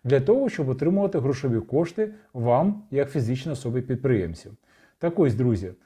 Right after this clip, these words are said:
не всі рахунки ви можете використовувати. Це пастка. Державна податкова служба України, я гадаю, що вона нарочно не сказала вам про те, що ви можете використовувати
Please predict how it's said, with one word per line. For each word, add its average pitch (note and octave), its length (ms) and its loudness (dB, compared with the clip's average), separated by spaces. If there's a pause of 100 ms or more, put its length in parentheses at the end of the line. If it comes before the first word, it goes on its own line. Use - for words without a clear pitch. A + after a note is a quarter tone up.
(340)
не E3 260 4
всі G3 600 2 (220)
рахунки C3+ 640 -2
ви G#2+ 160 -2
можете C#3+ 400 0
використовувати. D3+ 920 0
Це - 260 -2
пастка. - 800 -4 (880)
Державна D#3+ 440 4
податкова E3+ 480 2
служба D#3+ 320 0
України, F#3 640 0
я C3+ 340 2
гадаю, C#3+ 500 2
що - 180 -4
вона F3 440 0
нарочно C#3 840 2 (320)
не D#3+ 260 0
сказала F3+ 680 2
вам A#2+ 280 0
про A#2 200 -4
те, F3+ 300 -4 (260)
що - 220 0
ви G#3 160 4
можете G#3+ 400 2
використовувати C#3+ 880 -2